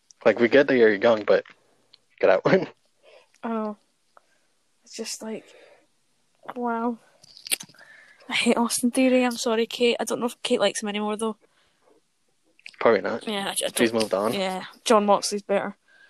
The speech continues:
Speaker 2: I just don't like Austin Theory very much.
Speaker 1: Then after that, we get a Kushida promo.
Speaker 2: I love Kushida too.
Speaker 1: He's, like, explaining, oh, like, why he's, like, n-,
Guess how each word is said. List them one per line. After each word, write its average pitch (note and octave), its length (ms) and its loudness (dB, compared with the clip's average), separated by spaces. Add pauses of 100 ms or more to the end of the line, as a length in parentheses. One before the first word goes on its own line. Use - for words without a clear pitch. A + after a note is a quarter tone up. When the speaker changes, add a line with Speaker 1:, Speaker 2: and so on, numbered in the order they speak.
(400)
Speaker 2:
I G3+ 80 -6
just G3+ 240 -6
don't - 140 -4
like F#3+ 200 -4
Austin G3 300 -6
Theory A#3 240 -6
very B3+ 220 -4
much. - 420 -8 (2500)
Speaker 1:
Then G2+ 140 0
after G2+ 220 0
that, G#2+ 140 4
we G#2+ 80 -4
get G#2+ 220 2
a G#2 240 4
Kushida G#2 560 0 (180)
promo. A2 360 -10 (1300)
Speaker 2:
I G#3+ 40 -2
love G#3 140 -2
Kushida G#3 340 -6
too. G#3+ 220 -10 (2500)
Speaker 1:
He's, A2 240 -4
like, A2 240 4
explaining, G#2 720 -2
oh, G2+ 240 2
like, F#2+ 220 2 (280)
why F#3+ 140 4
he's, A#2 180 -2
like, G#2 180 2
n-, G#2 340 -6